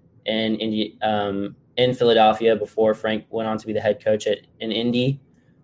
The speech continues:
Um, he just needs to get out of his own head, honestly. He needs to rebuild his confidence. Um, I think Michael Pittman Junior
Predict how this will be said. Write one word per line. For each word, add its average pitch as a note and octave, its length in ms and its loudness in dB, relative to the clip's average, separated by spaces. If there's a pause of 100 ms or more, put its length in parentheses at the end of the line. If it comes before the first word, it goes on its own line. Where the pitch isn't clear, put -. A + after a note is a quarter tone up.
(220)
Um, G#2+ 580 4
he C3+ 200 2
just C3+ 220 2
needs B2 260 -2
to A2+ 340 2
get A2+ 100 2
out A2+ 160 6
of A2 80 0
his G#2 120 -4
own G2+ 140 -2
head, G2+ 280 -2
honestly. F#2+ 420 -12
He G#2+ 120 -10
needs G#2+ 200 -4
to G#2+ 80 -14
rebuild G#2 340 -2
his G2 100 -8
confidence. A2+ 720 -4 (500)
Um, G2+ 320 -2
I A#2 100 2
think A2+ 200 -2
Michael A2+ 280 2
Pittman A2 280 0
Junior A#2 580 -2